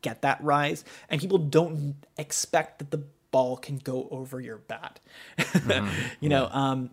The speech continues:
Speaker 1: it's like, you might think of it as, like, you need a pitch that goes up, and that's your four-seamer. You need a pitch that goes left or right, and you need one that goes, like, straight down, and maybe some, like, different movements in there. Um,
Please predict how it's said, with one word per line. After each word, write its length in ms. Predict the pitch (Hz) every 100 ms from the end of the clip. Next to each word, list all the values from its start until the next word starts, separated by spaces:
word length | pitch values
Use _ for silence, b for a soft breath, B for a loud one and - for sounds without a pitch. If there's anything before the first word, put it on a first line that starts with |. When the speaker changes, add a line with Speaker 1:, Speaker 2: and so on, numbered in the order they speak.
| - B B -
Speaker 1:
it's 180 | 151
like, 220 | 175 165 -
you 120 | 175 170
might 160 | 156 160
think 140 | 185
of 100 | 160
it 60 | 139
as, 100 | 135
like, 140 | 135
you 60 | 151
need 120 | 147
a 60 | 131
pitch 260 | - -
that 60 | 147
goes 180 | 123 139
up, 200 | 202 - -
and 80 | 139
that's 140 | -
your 100 | 143
four-seamer. 500 | 143 135 - 123 - 151 B B
You 100 | 147
need 40 | 143
a 40 |
pitch 200 | 143 -
that 80 | 147
goes 260 | 131 127
left 300 | 147 156 - 127
or 80 |
right, 280 | 120 226 240 -
and 80 |
you 100 | 143
need 100 | 147
one 240 | 156 156 156
that 60 | 156
goes, 220 | 147 143
like, 120 | 143
straight 380 | - - 151 143 - _ _
down, 380 | - 113 107 -
and 80 | 151
maybe 160 | 151 151
some, 120 | 147
like, 100 | 139
different 320 | 143 139 127 - 165 _ _ - -
movements 580 | 160 190 202 160 147 -
in 120 | 123
there. 280 | 120 104 90
Um, 440 | 123 123 120 120